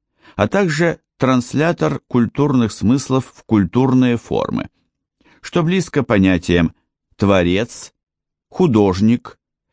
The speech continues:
лицо, производящее и или тиражирующее,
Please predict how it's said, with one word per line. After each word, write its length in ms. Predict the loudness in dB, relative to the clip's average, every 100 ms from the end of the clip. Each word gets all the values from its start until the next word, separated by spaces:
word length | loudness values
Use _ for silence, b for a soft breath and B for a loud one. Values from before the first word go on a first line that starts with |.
| b -2
лицо, 440 | -2 0 -2 -2
производящее 1300 | 0 0 0 0 0 0 -2 -6 -6 -2 0 0 -2
и 340 | 0 2 0 -4 _ _
или 420 | 0 2 2 0
тиражирующее, 1300 | -2 -2 0 0 -2 -2 0 0 0 -2 -2 -2 -2